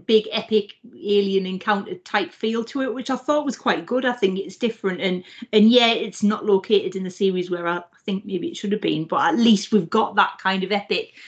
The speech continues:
I know motion picture isn't everyone's cup of tea, um, but I think this did it in a slightly less boring way than motion picture. I know I say mean things about motion picture, but I, I mean them. <laughs>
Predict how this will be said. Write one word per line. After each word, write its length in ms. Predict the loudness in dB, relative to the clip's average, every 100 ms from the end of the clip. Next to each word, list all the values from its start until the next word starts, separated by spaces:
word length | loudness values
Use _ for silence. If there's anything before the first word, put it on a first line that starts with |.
| -10
I 120 | -2 2
know 160 | 4
motion 340 | 4 2 0 -2
picture 320 | -4 -4 -6
isn't 160 | -6
everyone's 400 | -4 0 0 0
cup 200 | -6 -10
of 60 | -10
tea, 360 | -10 -6 -6 -10 -12
um, 360 | -8 -6 -6 -6
but 240 | -4 -6 -8 _ -20 -20 _ _ _ -10
I 80 | -8
think 320 | -4 -4 -4
this 220 | -6 -8 _
did 180 | -6 -4
it 140 | -6 -8
in 80 | -8
a 80 | -8
slightly 480 | -2 -2 2 2
less 260 | 2 0 -4
boring 440 | -2 4 4 2 0
way 240 | -4 -4 -12 -20 _
than 220 | -6 -4 -4
motion 320 | -6 -6 -6
picture. 400 | -8 -8 -6 -6
I 40 |
know 140 | -4 -8
I 40 |
say 180 | -6 -6
mean 260 | -4 -4
things 220 | -4 -6 -2
about 180 | -2
motion 300 | -2 -4 -4
picture, 340 | -4 -4 -4 -4
but 240 | -2 -2 -8 _ _ -14
I, 360 | -10 -10 -4
I 60 | -2
mean 340 | 0 0 0
them. 200 | -2 -4 -8 -2 2
<laughs> 160 | 4